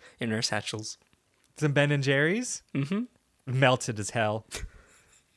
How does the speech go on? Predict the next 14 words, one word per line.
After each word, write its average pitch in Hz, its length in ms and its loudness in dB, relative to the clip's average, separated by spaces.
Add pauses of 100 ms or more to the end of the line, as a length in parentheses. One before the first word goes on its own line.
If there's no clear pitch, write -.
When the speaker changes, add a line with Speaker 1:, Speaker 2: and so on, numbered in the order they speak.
(300)
Speaker 2:
Even 135 240 0
in 113 120 -2
the 110 80 -4
snow. 123 500 -2 (220)
<laughs> 135 80 -6 (4000)
Satchel, 160 420 6
not 131 220 2
a 117 40 0
good 120 220 -4
place 113 340 -2
to - 100 -14
keep - 240 -6
your 107 100 -8
gr-, 104 160 -14